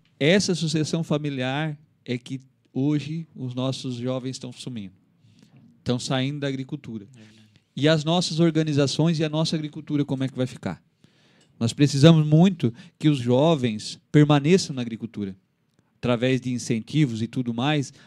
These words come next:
Speaker 1: mas a sucessão familiar, ela é fundamental. Tem que ter o sucessor, senão as nossas propriedades vão acabar fechando. E uma, e uma propriedade fechada é um prejuízo muito grande pra todos. É alimento que deixa de ser produzido.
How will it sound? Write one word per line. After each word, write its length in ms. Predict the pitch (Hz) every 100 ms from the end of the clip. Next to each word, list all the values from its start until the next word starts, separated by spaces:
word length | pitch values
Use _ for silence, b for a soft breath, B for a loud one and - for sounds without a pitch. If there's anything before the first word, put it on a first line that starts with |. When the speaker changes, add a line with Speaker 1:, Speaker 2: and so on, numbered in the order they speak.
| B
Speaker 1:
mas 160 | 120 120
a 80 |
sucessão 520 | 123 139 - 135 147 151
familiar, 580 | 143 139 135 127 131
ela 160 | 139 135
é 80 | 135
fundamental. 840 | - 143 131 131 131 131 131 131 b b _
Tem 160 | - 185
que 80 | 175
ter 140 | 180
o 60 | 175
sucessor, 600 | 160 - 151 - 175 165 B B
senão 340 | - 156 151 165
as 120 | 147
nossas 220 | 156 156
propriedades 720 | - 147 139 139 156 151 143
vão 400 | 131 147 151 160
acabar 480 | 147 143 135 131 143
fechando. 680 | - 147 - 143 170 117 - -
E 180 | 123
uma, 280 | 143 156 160 B -
e 80 | 139
uma 120 | 170
propriedade 680 | 175 165 170 147 143 160 -
fechada 540 | 139 123 127 143 156
é 20 |
um 80 | 147
prejuízo 400 | 151 143 160 147
muito 320 | 147 170 170
grande 320 | 139 147 160
pra 540 | 151 _ 151 156 175 196 _ _ -
todos. 640 | 175 208 170 113 - - b b -
É 80 |
alimento 600 | 123 143 139 170 214 -
que 100 | -
deixa 240 | 139 147 127
de 80 | 120
ser 140 | 139
produzido. 560 | 139 135 117 113 104